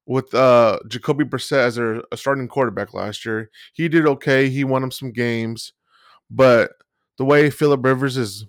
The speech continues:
playing with him is, I don't recognize this Phillip Rivers when he was on the Chargers.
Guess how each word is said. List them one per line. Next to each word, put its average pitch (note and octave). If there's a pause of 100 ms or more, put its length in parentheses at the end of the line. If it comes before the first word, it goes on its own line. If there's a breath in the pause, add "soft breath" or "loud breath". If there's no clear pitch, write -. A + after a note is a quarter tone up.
playing C3+
with C3+
him C3+
is, G#2+ (800)
I C3
don't C#3+
recognize B2
this A#2
Phillip A#2+
Rivers A#2+
when A2+
he A2
was A2+
on A2+
the G2+
Chargers. B2